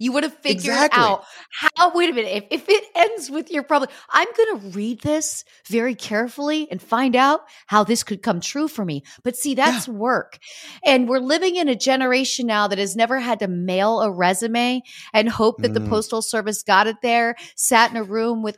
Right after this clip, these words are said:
Speaker 1: hundreds of thousands of other resumes, waited by your phone before call waiting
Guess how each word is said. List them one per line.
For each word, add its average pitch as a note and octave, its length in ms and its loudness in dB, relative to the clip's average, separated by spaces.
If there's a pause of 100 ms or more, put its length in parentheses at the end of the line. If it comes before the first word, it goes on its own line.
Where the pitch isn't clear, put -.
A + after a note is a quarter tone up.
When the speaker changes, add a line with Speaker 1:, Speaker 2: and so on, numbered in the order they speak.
(140)
Speaker 1:
hundreds A3 480 -2
of F#3+ 120 -10
thousands G#3+ 440 0
of G3 80 -6
other G#3+ 200 0
resumes, A3 420 -2 (260)
waited B3+ 360 -2
by C#4+ 120 4
your C4+ 200 0
phone C4 560 0 (200)
before B3 380 -2
call C4 400 4
waiting C4 480 0